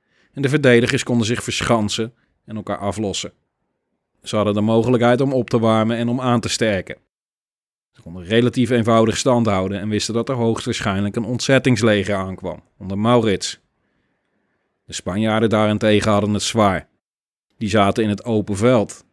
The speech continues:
moesten de winter doorbrengen in tentenkampen. Hun aanvallen op de stad werden eenvoudig afgeslagen en daarbij vielen veel doden. Maar ook door bevriezing, onderkoeling en ziekte. Er was gebrek aan eten en warmte.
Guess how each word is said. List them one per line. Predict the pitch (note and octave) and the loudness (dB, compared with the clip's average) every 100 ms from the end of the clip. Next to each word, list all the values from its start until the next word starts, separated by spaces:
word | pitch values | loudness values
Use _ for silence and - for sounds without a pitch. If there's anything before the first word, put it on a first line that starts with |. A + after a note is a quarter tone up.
| _ | _
moesten | - G2+ - | -18 -14 -10
de | G2 | -6
winter | F#2+ G#2+ A2 G2 | -2 0 0 0
doorbrengen | A2 G#2+ G#2 G#2 A2 | 2 4 4 2 2
in | G#2+ - | -2 0
tentenkampen. | C#3 C3 A#2+ A#2+ G2+ G2 B2+ _ _ _ _ _ _ _ - | 2 2 0 -2 -4 -6 -14 _ _ _ _ _ _ _ -6
Hun | A2+ | -2
aanvallen | A#2 B2 C3 B2 A#2+ | 2 2 4 4 4
op | A2 - | 2 0
de | |
stad | - - G2+ | -4 -2 -2
werden | A2 G#2+ B2+ | 0 0 0
eenvoudig | A#2 A#2 A2 A2+ | 0 2 2 2
afgeslagen | C3 B2 - - B2 A2 G2 G2+ _ | 0 -2 -2 0 2 2 0 -6 _
en | G#2+ | -8
daarbij | G#2+ G#2 G#2 G#2 | -2 0 2 0
vielen | G2 G#2+ G#2 | 0 -2 0
veel | A2 G#2 | 0 0
doden. | A2 A2+ A2+ G#2+ _ _ _ _ _ _ _ _ _ | 2 4 2 0 _ _ _ _ _ _ _ _ _
Maar | A#2 | -4
ook | A#2+ | 0
door | B2 B2+ | 2 2
bevriezing, | B2 G#2+ C#3 C#3+ C3 F2+ _ _ | 0 2 2 4 2 -2 _ _
onderkoeling | - A#2+ A2+ - B2+ A#2+ G2+ - _ | -8 -6 -6 -2 2 2 0 -6 _
en | A2 | -10
ziekte. | F#2 B2+ B2+ A2+ - _ _ _ _ _ _ _ _ _ _ _ _ | -2 -2 -2 -8 -10 _ _ _ _ _ _ _ _ _ _ _ _
Er | A#2 | -4
was | G#2+ - | -4 -2
gebrek | G2+ F#2+ G2 F#2+ - | -4 0 0 0 -6
aan | G2+ G2 | -8 -4
eten | G2+ G2+ G2 | 0 0 -2
en | G2+ | -2
warmte. | G2+ G2+ G2+ G2 | 0 2 2 -2